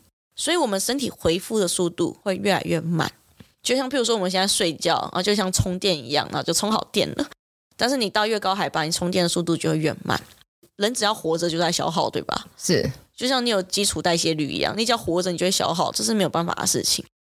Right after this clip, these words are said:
Speaker 1: 可是当你到了某个海拔，你的充电的速度已经比不上你消耗的速度了，那是不是代表你会渐渐的没电？你就会渐渐的走向死亡。但是死亡海拔，每一个人身体的感受，对于海拔的感受都是不一样的，所以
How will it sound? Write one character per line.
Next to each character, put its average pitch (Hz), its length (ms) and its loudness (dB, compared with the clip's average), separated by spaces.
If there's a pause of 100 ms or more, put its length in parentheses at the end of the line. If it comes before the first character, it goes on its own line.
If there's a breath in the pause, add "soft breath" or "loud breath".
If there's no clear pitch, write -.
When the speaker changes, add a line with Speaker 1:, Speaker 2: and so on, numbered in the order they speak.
(160)
Speaker 1:
可 208 120 0
是 339 100 2
当 277 340 2
你 208 80 0
到 220 200 0
了 185 80 2
某 175 120 -4
个 - 140 -6
海 165 260 0
拔， - 300 -4 (300 loud breath)
你 190 100 -4
的 190 80 2
充 226 240 0
电 240 160 2
的 196 60 2
速 196 180 0
度 185 180 2
已 160 80 2
经 185 380 0
比 175 140 2
不 175 100 -4
上 180 240 2
你 151 60 -4
消 151 200 0
耗 170 160 0
的 95 80 -4
速 - 200 -2
度 - 160 -4 (100)
了， 226 140 -2 (300)
那 240 140 0
是 247 140 0
不 240 80 -4
是 240 40 -6
代 233 120 2
表 175 160 0
你 156 80 -2
会 180 100 2
渐 180 160 0
渐 175 140 0
的 110 80 -2
没 50 240 -4
电？ - 180 0 (280)
你 190 100 -8
就 190 100 0
会 202 60 4
渐 190 160 0
渐 190 140 0
的 170 80 0
走 139 100 0
向 165 160 2
死 - 240 0
亡。 - 200 -4 (500)
但 285 160 0
是 294 120 2
死 - 160 0
亡 202 100 0
海 190 100 2
拔， 160 200 0
每 175 160 0
一 180 100 -2
个 226 140 2
人 170 580 0
身 220 340 0
体 165 380 0
的 180 160 2
感 175 240 -2
受， 185 160 2
对 196 160 0
于 185 140 2
海 196 240 -2
拔 165 180 2
的 156 80 2
感 165 180 -2
受 165 140 2
都 165 100 2
是 170 140 0
不 180 240 -2
一 160 60 -4
样 - 200 0
的， - 160 -6
所 - 160 2
以 233 140 2